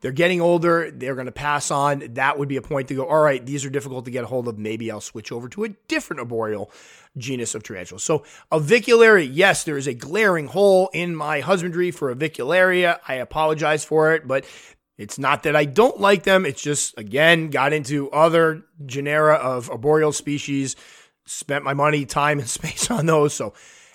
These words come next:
as time goes on, we'll definitely remedy that, pick up some more avicularia, because I know I'm gonna still take a beating on it. And I know after this, people are gonna be showing me pictures of their avicularia, like, "How do you not like this?" It's not that I don't like it. It's just there's only so much space. I can only concentrate on so much. So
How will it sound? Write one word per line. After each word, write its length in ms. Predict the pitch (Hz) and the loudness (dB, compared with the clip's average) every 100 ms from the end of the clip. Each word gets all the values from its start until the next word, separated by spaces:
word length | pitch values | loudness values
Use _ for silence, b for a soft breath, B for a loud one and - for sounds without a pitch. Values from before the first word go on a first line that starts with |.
| _ | _
as 360 | 160 185 196 156 | 4 6 6 2
time 280 | 190 175 170 | 2 2 4
goes 180 | 156 143 | 2 2
on, 260 | 135 127 | 0 -4
we'll 160 | 117 120 | -6 -8
definitely 640 | 104 135 135 156 131 127 | -6 -4 -2 -4 -8 -8
remedy 420 | 117 117 110 104 101 | -8 -8 -8 -8 -8
that, 300 | 92 92 - | -10 -12 -10
pick 200 | 127 135 | -8 -6
up 100 | 127 | -8
some 140 | 120 | -8
more 160 | 117 110 | -8 -6
avicularia, 440 | 113 110 107 104 | -6 -6 -8 -8
because 240 | 110 113 | -10 -10
I 120 | 123 135 | -8 -2
know 180 | 147 | 2
I'm 100 | 151 | 2
gonna 140 | 127 123 | 0 -6
still 220 | - 127 | -6 -6
take 180 | 127 113 | -6 -8
a 40 | |
beating 280 | 107 107 107 | -8 -8 -8
on 140 | 98 | -12
it. 60 | 95 | -12
And 100 | 117 | -10
I 120 | 120 | -8
know 180 | 127 139 | -2 0
after 220 | 131 - | 0 -2
this, 160 | 117 110 | -6 -8
people 200 | 120 113 | -8 -8
are 60 | 113 | -8
gonna 160 | 113 | -8
be 60 | 104 | -10
showing 300 | - 120 117 | -10 -8 -8
me 60 | |
pictures 320 | 101 131 127 113 | -8 -8 -8 -10
of 80 | |
their 160 | 101 104 | -10 -10
avicularia, 360 | 117 113 113 117 | -10 -10 -8 -8
like, 120 | 104 | -6
"How 160 | 269 | -4
do 100 | 262 | -4
you 60 | 254 | -4
not 240 | 247 240 | -4 -4
like 200 | 208 190 | -4 -4
this?" 160 | 175 156 B B B B | -4 -8 B B B B
It's 140 | - | 2
not 160 | 160 170 | 4 6
that 100 | 175 | 6
I 40 | |
don't 160 | 175 170 | 6 6
like 160 | 156 | 4
it. 120 | 131 - | 2 -8
It's 120 | 113 | -12
just 160 | 139 - | -10 -8
there's 140 | 131 | -4
only 160 | 151 147 | -2 -2
so 140 | 170 | -2
much 160 | 143 123 | -4 -4
space. 260 | 143 143 | -2 -2
I 80 | 123 | -4
can 120 | 120 | -6
only 120 | 127 127 | -6 -4
concentrate 400 | 131 120 131 117 | -6 -6 -8 -10
on 60 | |
so 140 | - 107 | -10 -10
much. 180 | 82 | -8
So 140 | 143 | -8